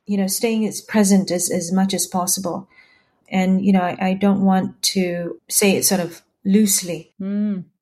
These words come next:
Speaker 1: There's so many things there, right? Um, for me, ultimately, ha-, happiness is really about growth.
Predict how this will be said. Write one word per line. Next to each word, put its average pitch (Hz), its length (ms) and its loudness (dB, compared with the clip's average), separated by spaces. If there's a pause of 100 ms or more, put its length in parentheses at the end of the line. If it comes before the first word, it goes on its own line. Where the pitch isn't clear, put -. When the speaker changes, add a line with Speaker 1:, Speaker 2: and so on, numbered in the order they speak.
(220)
Speaker 1:
There's 208 260 0
so 262 120 2
many 269 200 0
things 190 400 -2
there, 156 320 -10
right? 185 340 -6 (140)
Um, 185 580 -6 (680)
for 247 200 2
me, 269 540 0 (240)
ultimately, 233 680 0
ha-, 233 240 -4
happiness 262 440 -4
is 202 180 -2
really 226 320 0
about 190 520 -4 (960)
growth. 202 560 0